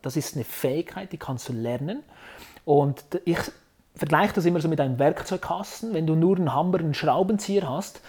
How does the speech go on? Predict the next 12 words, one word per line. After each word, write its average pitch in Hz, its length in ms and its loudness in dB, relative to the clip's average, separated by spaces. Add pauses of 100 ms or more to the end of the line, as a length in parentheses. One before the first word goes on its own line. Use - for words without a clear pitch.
(200)
dann 151 100 0
kannst 160 320 2
du - 80 4
auch - 400 6 (120)
verhandeln, 202 680 2 (320)
aber 165 180 6
dann 175 220 6
wird's 202 220 4
dann 180 100 2
irgendwann 175 440 4
mal 151 140 8
schwierig, 196 680 0